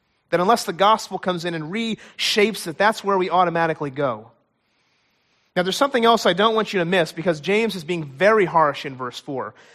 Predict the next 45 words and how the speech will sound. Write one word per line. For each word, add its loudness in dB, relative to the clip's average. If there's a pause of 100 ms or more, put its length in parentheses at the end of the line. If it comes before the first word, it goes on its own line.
(160)
And 0
when 4
he 2
says 2
you -8
become -2
judges 2
with -8
evil -4
thoughts, 2
what -4
he's -6
literally 2
saying -4 (300)
is -6
that 0
we -2
are 0
become -4
people -6
who -6
will -4
take -6
bribes. -8 (1200)
You -10
see, 0
if 0
you -6
privilege 4
one 2
class 2
or -8
one 0 (220)
cultural 2
group -6
over 0
another, 0
you -2
are 4
like 2
a -2
judge 0
who -6
will -6
take -6